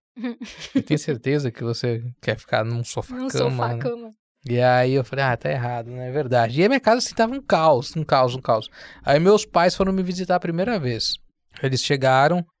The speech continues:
Speaker 2: a hora que eles olharam a casa, assim, sabe?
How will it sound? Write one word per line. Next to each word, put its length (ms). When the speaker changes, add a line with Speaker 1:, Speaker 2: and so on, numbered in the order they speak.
Speaker 2:
a 60
hora 100
que 80
eles 180
olharam 640
a 80
casa, 440
assim, 440
sabe? 420